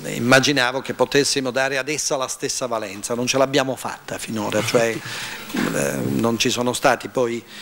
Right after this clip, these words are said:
nel pubblico, voglio dire, nel, nel, eh, però penso che dovremo cercare di riproporla in modo da, eh, non soltanto apprezzare le lodevoli iniziative private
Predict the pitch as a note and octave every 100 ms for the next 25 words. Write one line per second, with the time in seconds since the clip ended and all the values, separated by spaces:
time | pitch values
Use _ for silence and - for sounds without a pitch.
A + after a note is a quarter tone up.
0 | - - B2 C3+ C#3+ D3 - C#3+ A#2 B2
1 | C3+ B2 A#2 A2+ A#2+ B2 A#2+ G#2+ G#2+ G#2+
2 | A2+ A#2 A#2 A#2 A2 - - - - -
3 | C3 A#2 A2 A2 A2 - A2 - - D3
4 | D3 D3+ - - A2+ - - C#3+ D3 C#3+
5 | B2+ B2 B2 C3+ C#3 A#2 - - - -
6 | - A#2+ - D3 C3+ A#2+ B2 D3+ - C#3+
7 | - D#3 E3 D#3+ D#3 D3 - B2+ B2+ C#3
8 | C#3+ A#2 B2+ C3 B2+ - - A#2+ A2+ A2+
9 | G#2+ G#2+ G#2 G#2 G#2 G#2 A#2+ A#2 A2+ A2+
10 | G#2+ A2+ - A2 - E3 F3 D3 C3+ B2
11 | B2+ B2 B2+ A#2 C3 A#2+ - C#3 C#3+ B2+
12 | A#2+ B2 C3+ C#3+ B2 A#2 A#2+ B2 G#2+ C#3
13 | A#2+ B2 A#2+ B2+ C3+ B2